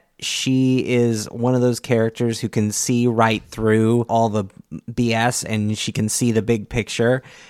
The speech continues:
Uh, she's the only sensible one in a crazy universe where she's like, "All of this is not worth it for getting revenge on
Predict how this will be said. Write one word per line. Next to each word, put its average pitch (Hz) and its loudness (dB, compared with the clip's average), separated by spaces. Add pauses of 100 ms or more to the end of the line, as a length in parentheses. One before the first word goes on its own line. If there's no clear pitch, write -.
(100)
Uh, 107 -2 (220)
she's 180 2
the 170 6
only 170 8
sensible 147 4
one 127 4
in 120 0
a 110 4
crazy 117 4
universe 120 4
where 117 4
she's 113 -4
like, 107 -4 (100)
"All 214 2
of 170 0
this 160 4
is 131 0
not 131 6
worth 131 6
it 117 2
for 117 -4
getting 113 2 (320)
revenge 120 2
on 110 -4